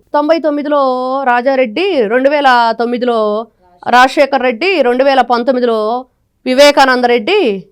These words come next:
<laughs> తర్వాత చూస్తే రెండు వేల ఇరవై తొమ్మిదిలో మరి ఎవరో నెక్స్ట్. ఇలాగా వీళ్ళు వస్తుంది ఏం చేస్తారంటే ఎవరొకరిని విజయం అంటున్నారు మరి రెండు వేల ఇరవై తొమ్మిది జాగ్రత్త అమ్మా అని. అంటే ఇట్లా వీళ్ళ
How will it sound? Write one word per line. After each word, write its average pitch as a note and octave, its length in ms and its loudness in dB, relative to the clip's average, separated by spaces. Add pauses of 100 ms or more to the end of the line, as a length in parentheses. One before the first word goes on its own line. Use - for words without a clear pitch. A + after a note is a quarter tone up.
(100)
<laughs> F4+ 420 2 (340)
తర్వాత D4+ 360 4
చూస్తే C#4 420 0
రెండు C4 200 2
వేల D4 160 2
ఇరవై B3+ 360 2
తొమ్మిదిలో B3 480 2 (380)
మరి A3+ 160 2
ఎవరో A3+ 400 2
నెక్స్ట్. G3 220 -8 (320)
ఇలాగా A3+ 340 0
వీళ్ళు A3 240 -4
వస్తుంది C#4 480 2
ఏం C#4+ 120 -2
చేస్తారంటే C#4 560 0
ఎవరొకరిని C#4 760 2
విజయం D#4+ 400 -4
అంటున్నారు C4+ 360 0
మరి F3+ 240 -6 (220)
రెండు A#3+ 180 -4
వేల B3 140 -2
ఇరవై A3+ 220 0
తొమ్మిది F#3+ 360 -4
జాగ్రత్త G#3 440 -4
అమ్మా F#3+ 200 -4
అని. E3+ 120 -10 (540)
అంటే B3 220 -2
ఇట్లా - 320 -2 (340)
వీళ్ళ G3+ 160 -6